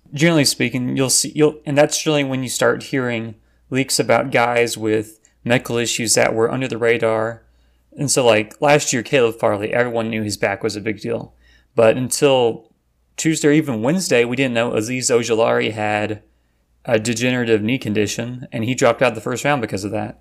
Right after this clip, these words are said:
I do think mocks generally start to follow that trend, but there's always a steady trickle of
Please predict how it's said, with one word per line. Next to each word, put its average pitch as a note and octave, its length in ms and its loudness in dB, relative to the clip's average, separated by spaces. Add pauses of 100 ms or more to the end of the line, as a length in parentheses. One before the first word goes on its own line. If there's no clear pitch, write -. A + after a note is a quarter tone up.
(160)
I D3 120 6
do G3 140 4
think G#3 380 -4 (140)
mocks C#3 360 0
generally C#3 580 -4
start - 360 -2
to C3 60 -10
follow C3 180 2
that B2 160 2
trend, C3 240 -6
but A2 320 -2 (320)
there's D3 180 2
always D#3 600 0 (420)
a - 80 -8
steady C3+ 320 2
trickle C3+ 500 -2
of G#2+ 640 -2